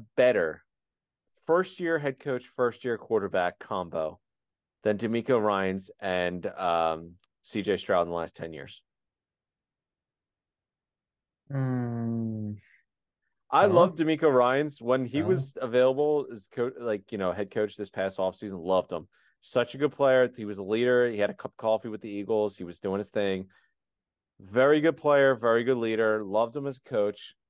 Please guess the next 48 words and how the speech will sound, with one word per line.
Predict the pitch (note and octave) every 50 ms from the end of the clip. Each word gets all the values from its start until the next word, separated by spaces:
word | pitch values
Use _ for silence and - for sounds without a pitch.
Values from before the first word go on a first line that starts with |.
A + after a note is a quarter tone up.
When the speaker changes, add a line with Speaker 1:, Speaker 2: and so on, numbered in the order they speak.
| _ _ _ _ _ -
Speaker 1:
Obviously | A2+ A#2 A#2+ B2 - B2+ A#2
was | A2 G#2 F#2+ - _ _ _ _ -
architect | - A#2+ A#2+ - - - - A#2 A2 -
of | G#2 F#2
a, | F#2+ - _ _ -
well, | B2 B2 B2+ B2
I | A#2+ B2
wouldn't | B2 A#2+ A#2+
say | - G2+
architect, | F#2 F#2 F#2 E2+ _ - F#2+ E2 - -
but | G2+ F#2 - _ _ _ _ _ _ _
took | - - D3 C#3+ -
over | C#3+ C3+ C3 B2 C3 C3 C3
and | B2 A#2 G#2+ G2+ G2 G2
led | G2+ G#2 G2+ G2+ G2+ G#2
an | G#2 F#2+
incredible | F#2 F#2+ _ - - A#2 A2+ G#2+ A#2
defense | G2+ A2 G#2 F#2+ G#2 F#2+ -
of | -
the | F#2+ F#2
Niners. | F#2 F#2 F2+ F2+ F2+ F2+ - _ _ _ _ _ _ _ _ _ _ _ _ _ _ _ _ _ _ _ _ _ _ - -
I | B2 C#3 D#3
don't | E3 F#3+ A3 A3 G#3+
think | B3 G#3+ - -
you, | D#3+ -
you | - D3 C#3+ F#3 G#3
find | G3 - A3+ G#3+ G#3 G3+
me | G3 F3+
a | D3+
better, | C3+ - C3+ B2+ C3+ C#3 C#3+ D3 D3 D3
more, | C3 B2 A#2 A#2 B2 B2+ B2+ B2+ B2+ B2+ B2 A#2+ A#2
you | A#2+ B2 A2+
know, | G#2+ G2+ G2 G2+ _ _ _ _ _ _ _ _ _ _ _ _ _ _ _ _ _ _ _ _ _ _ _ _ _ _ -
impactful | C3+ C#3+ D3 C#3+ C#3+ - - C3 C3+ C3+ - - - D#3 C3+
first-year | - - C3 C3+ C3 - - C#3 C3+ B2
head | B2 A#2+ -
coach | - B2+ B2 C3 B2+ -
and | A#2+ G#2+
quarterback | - A#2 A#2 A#2 A2 C3+ C3+ C3
combo. | - - B2 B2+ B2+ C#3 D3 D3+ D3+
I, | - - G#2 G#2+ F#2+ A2
I | A2
don't, | G#2+ A2 A2+ A#2
I | A#2 A2+
can't | - - C#3 A#2 G#2+
think | - F#2+ - F2
of | D#2+
one. | D#2 D#2 D#2